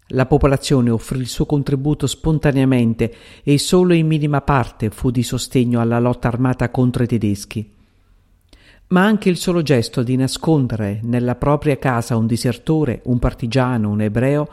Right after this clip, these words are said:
poteva essere considerato un'azione di resistenza,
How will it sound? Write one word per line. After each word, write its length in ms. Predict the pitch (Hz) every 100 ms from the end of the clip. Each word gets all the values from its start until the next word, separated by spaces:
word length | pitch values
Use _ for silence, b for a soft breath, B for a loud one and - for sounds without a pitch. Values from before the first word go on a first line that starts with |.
| B B B B
poteva 360 | - 185 190 165
essere 340 | 160 - 135
considerato 720 | 127 143 - 143 139 156 151 147
un'azione 480 | 135 127 - 151
di 120 | 127 131
resistenza, 800 | 135 135 - - 104 107 -